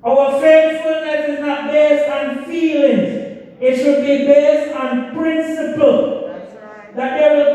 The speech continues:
Speaker 1: come a time, according to the last five chapters of the great controversy,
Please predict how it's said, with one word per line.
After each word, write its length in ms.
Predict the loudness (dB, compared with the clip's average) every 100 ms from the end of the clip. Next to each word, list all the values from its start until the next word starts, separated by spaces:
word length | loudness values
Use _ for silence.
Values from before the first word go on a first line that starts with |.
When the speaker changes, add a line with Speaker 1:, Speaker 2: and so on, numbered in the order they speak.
| 0
Speaker 1:
come 220 | -4 -6
a 40 |
time, 640 | -4 -4 -4 -4 -6 -10 -12
according 760 | -12 -4 0 0 0 -4 -6
to 60 | -4
the 160 | 0
last 560 | 2 2 0 -2 -4 -8
five 500 | -8 -4 -4 -6 -6
chapters 1000 | -6 -6 -4 -2 -2 -2 -8 -14 -18 -8
of 380 | 2 2 2 -4
the 60 |
great 360 | 2 4 4 2
controversy, 1000 | -4 -6 -8 -6 -4 -2 -4 -6 -10 -12